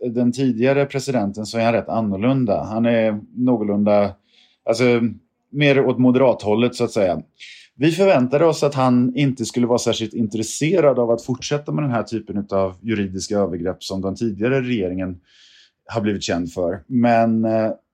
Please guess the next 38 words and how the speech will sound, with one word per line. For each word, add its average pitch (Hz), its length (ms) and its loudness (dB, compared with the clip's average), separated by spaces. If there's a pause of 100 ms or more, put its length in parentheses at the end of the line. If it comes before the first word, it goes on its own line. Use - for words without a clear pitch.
(100)
än 147 160 2
så 156 120 -4
länge 139 260 4
så 117 200 -2
har 117 120 0
vi 120 80 2
inte 120 180 -4
sett 117 360 -4
någon 107 280 -2
skillnad 117 540 -2
i 127 60 2
det. 82 260 -4
Vi 98 80 -2
har 104 60 2
sett 110 240 -4 (100)
samma 113 340 0
typer 107 440 -8
av 92 40 -8
problem 95 340 -4
händer 92 320 -4
med 95 280 -4
den 92 80 -8
här 98 120 0
regeringen. 92 380 -2
Så 101 80 -6
att 95 120 -8 (480)
våran 117 260 4
förväntan 123 420 2
att 117 140 0
saker 110 220 -4
skulle 104 200 -4
ändras 107 520 0
har, 98 220 0
har, 95 360 0 (760)
ja, 107 200 2 (240)
var 113 220 0
antagligen 107 340 0
felaktig. 90 600 -2